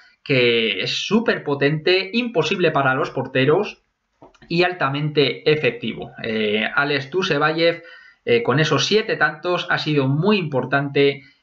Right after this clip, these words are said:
en el triunfo español. También me ha gustado mucho Ángel Fernández, un jugador que siempre es muy fiable tanto en ataque como en defensa. En esta ocasión,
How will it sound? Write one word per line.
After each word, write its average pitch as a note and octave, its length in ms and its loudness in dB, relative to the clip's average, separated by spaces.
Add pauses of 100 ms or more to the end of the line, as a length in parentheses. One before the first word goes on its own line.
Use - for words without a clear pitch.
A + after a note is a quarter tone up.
(120)
en C3+ 180 2
el A2+ 140 -2
triunfo A#2 480 -2
español. - 540 -4 (260)
También C4+ 280 -2
me C4+ 80 0
ha B3 60 2
gustado G#3 360 -2
mucho F#3+ 560 2
Ángel G#3 300 -2
Fernández, G#3+ 760 0
un F#3 120 -4
jugador E3+ 720 2 (220)
que D#3+ 140 0
siempre E3+ 800 2
es D#3+ 200 0
muy G#3 320 2
fiable D#3+ 460 0
tanto C#3+ 260 -2
en C3+ 60 2
ataque C#3 300 0
como C3+ 220 0
en E3+ 60 -2
defensa. D3 600 2
En C#3 80 -8
esta D3 220 -6
ocasión, D#3 520 0